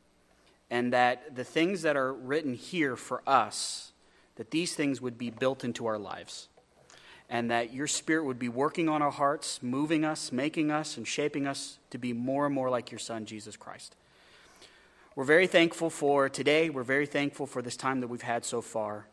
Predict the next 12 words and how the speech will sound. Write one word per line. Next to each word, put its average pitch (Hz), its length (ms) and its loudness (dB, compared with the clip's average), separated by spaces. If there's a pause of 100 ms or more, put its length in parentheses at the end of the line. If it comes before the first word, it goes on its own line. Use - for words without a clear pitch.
(140)
and 110 120 -10
we 120 120 -8
just 131 220 -4
ask 127 360 0
that, 110 400 -10 (1040)
uh, 110 260 -6 (100)
as 113 180 -2
we 120 100 -4
look 131 220 0
into 139 160 -2
your 139 160 0
word, 113 400 0